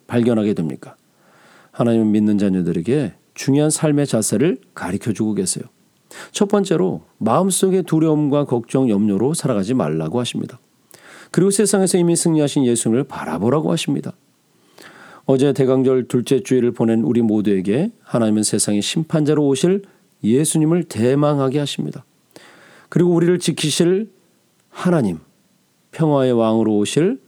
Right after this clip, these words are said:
그 하나님을 바라보라 하십니다. 그래서 대강절 두 번째 촛불의 의미는 무엇입니까? 바로 평화의 촛불이죠. 전쟁과 치열한 경쟁, 그리고 파괴적인 세상 속에서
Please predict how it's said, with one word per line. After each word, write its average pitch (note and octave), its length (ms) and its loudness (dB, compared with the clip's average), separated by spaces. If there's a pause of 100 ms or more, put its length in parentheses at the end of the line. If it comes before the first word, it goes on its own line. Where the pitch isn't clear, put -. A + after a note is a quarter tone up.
(120)
그 - 200 -4
하나님을 B2+ 400 0
바라보라 B2+ 560 -4
하십니다. - 420 -8 (760)
그래서 G3 160 0
대강절 D#3 760 2 (120)
두 B2+ 140 0
번째 B2+ 260 0
촛불의 B2 540 -2
의미는 A#2 320 0
무엇입니까? A2 720 -2 (200)
바로 F#2 360 -6
평화의 C3 640 0 (220)
촛불이죠. - 720 -6 (1400)
전쟁과 A#2+ 840 0
치열한 C3+ 460 0
경쟁, A#2 600 -2 (180)
그리고 A#2 220 0
파괴적인 E3+ 640 0
세상 D#3 260 0
속에서 - 420 -6